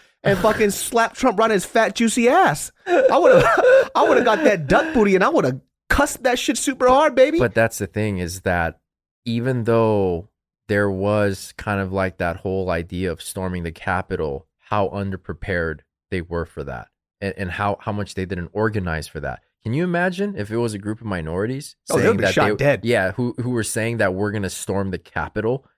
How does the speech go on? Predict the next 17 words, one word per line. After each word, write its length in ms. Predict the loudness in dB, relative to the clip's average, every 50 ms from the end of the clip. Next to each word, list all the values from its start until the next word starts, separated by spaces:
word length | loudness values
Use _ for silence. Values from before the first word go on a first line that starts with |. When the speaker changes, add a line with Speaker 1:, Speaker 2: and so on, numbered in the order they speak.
| _ -4
Speaker 2:
You 120 | -4 -2
think 240 | -2 -2 -2 -2 0
they 100 | 0 0
w-, 160 | 0 0 -2 -4
it, 120 | -4 -4
would, 140 | -6 -4 -6 -6
it 60 | -4
would 140 | -2 -2 0
have 60 | 2
been 100 | 2 2
the 60 | 2
Speaker 1:
Lockdown. 160 | 0 0 0 0
Speaker 2:
same 200 | 0 0 -2 -4
kind 180 | -4 -6 -6 -4
of 80 | -4
response? 420 | -6 -6 -8 -6 -6 -4 -4 -6 -8 _ _ _ _ _ -4
No, 200 | -4 -2 -2